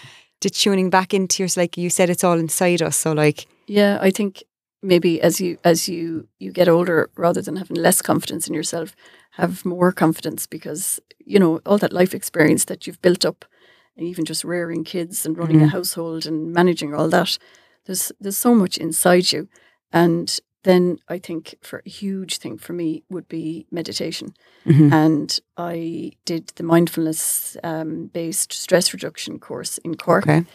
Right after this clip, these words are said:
Speaker 2: It's John Kabat-Zinn. He, um, there was a woman, Shireen, doing it. Suaveness,
Speaker 1: Okay.
Speaker 2: S U A I M H N E A S.
Speaker 1: We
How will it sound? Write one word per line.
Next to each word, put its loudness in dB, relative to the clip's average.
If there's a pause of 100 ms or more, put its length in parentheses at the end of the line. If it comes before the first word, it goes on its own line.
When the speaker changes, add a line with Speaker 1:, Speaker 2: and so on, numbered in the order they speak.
(160)
Speaker 2:
It's -14
John 4
Kabat-Zinn. 0 (160)
He, -8
um, -10
there -16
was -10
a -12
woman, -12
Shireen, -12
doing -10
it. -12 (180)
Suaveness, -6
Speaker 1:
Okay. -8
Speaker 2:
S -6
U 2
A 4
I -12
M -12
H -14 (100)
N -10
E -12
A -8
S. -14 (260)
Speaker 1:
We -16